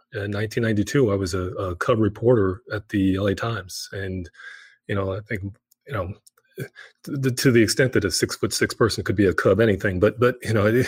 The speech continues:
<laughs> I was a young guy coming up, and, and, you know, I was not in, I wasn't, uh, there at the time that the riots happened, but shortly thereafter, you know, was, was in the community and,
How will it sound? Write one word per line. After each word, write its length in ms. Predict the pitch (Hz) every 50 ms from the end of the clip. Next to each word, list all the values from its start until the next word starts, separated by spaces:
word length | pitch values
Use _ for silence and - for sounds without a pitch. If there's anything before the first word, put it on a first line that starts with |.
| - - - -
<laughs> 240 | - - - - -
I 20 | -
was 160 | 120 117 104
a 60 | 104
young 180 | 98 110 113 120
guy 200 | 110 110 110 110
coming 260 | - - 110 107 107
up, 180 | 107 107 107 -
and, 260 | 104 95 95 98 104 -
and, 420 | 110 104 98 95 95 95 90 92 - - _ _ _ _ _ _ _ _ _
you 80 | - 110
know, 280 | 101 95 95 101 - - - - _ _ _ - -
I 140 | 107 98
was 500 | 95 98 104 101 95 98 90 - - - _ -
not 320 | 160 127 113 101 104 113
in, 360 | - 123 117 113 113 113 117
I 60 | -
wasn't, 420 | 110 113 110 92 85 104 90 90 -
uh, 280 | 98 95 92 90 87 - - - - - - _ -
there 100 | - 110
at 80 | 113 104
the 80 | - -
time 240 | - - 107 98
that 100 | 98 95
the 80 | 95 110
riots 280 | 95 92 95 95 - -
happened, 260 | 127 131 - 107 92
but 140 | 92 90 -
shortly 340 | - - 107 104 101 98
thereafter, 640 | 90 92 95 101 131 143 113 - - 110 98 98 92 98 98 - _ _ _ _ _ _ _ -
you 80 | 123 110
know, 320 | 98 98 101 101 104 107 - -
was, 220 | 98 - - - -
was 320 | - 113 101 90 92 120 -
in 160 | - 120 113 113
the 100 | 107 98
community 480 | - - 104 98 101 101 104 107 107
and, 240 | 101 90 92 87 85